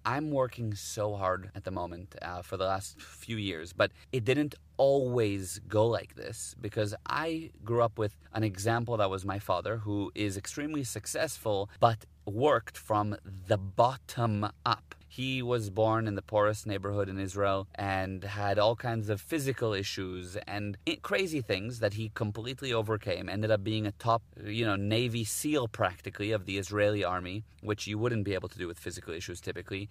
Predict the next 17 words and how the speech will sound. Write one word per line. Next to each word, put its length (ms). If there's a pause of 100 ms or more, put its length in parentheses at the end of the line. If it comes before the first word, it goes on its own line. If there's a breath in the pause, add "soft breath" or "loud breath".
Uh, 180
ended 240
up 140
being 320
very 340
successful, 600
having 260
started 340
with 180 (360)
beyond 640 (140)
being 240
poor. 420
And 520 (160)
how, 480 (180)
right? 280
And 120
w-, 160